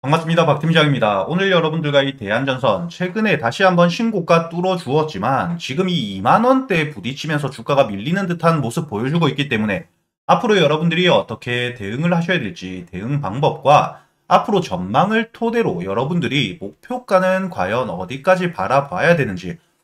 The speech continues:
확실하게 알려드릴 테니까 지금부터 영상 집중 부탁드리겠고요. 본격적으로 영상 들어가기 앞서서 영상에 좋아요 한 번씩 부탁드리겠습니다.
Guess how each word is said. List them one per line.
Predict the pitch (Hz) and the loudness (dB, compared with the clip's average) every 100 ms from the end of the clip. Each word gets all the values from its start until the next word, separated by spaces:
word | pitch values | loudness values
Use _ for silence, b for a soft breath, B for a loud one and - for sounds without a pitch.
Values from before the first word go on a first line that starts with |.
| _ | _
확실하게 | 208 - 202 165 | -6 0 2 4
알려드릴 | 117 160 170 151 120 170 | 4 4 2 2 -2 -2
테니까 | - - 143 98 82 | -2 2 4 4 2
지금부터 | - 156 175 147 | -2 -2 -2 -2
영상 | 98 90 135 | -2 -2 -4
집중 | 113 - 143 | -4 -2 -2
부탁드리겠고요. | 143 113 104 113 110 87 113 170 98 - _ _ _ | -2 -8 -6 -4 -4 -6 2 2 2 -2 _ _ _
본격적으로 | 131 165 214 214 220 202 | -2 2 2 2 0 2
영상 | 165 143 147 | 2 0 -2
들어가기 | 117 110 117 | 2 0 0
앞서서 | 101 - 98 87 | -4 -6 -6 -4
영상에 | 90 87 107 127 170 175 | -6 -8 -6 0 0 0
좋아요 | 98 107 175 190 | -4 2 4 4
한 | 120 | 2
번씩 | 92 151 170 | -2 -6 -6
부탁드리겠습니다. | - 117 113 113 101 175 170 71 | -6 -6 -4 -4 -6 -8 -10 -12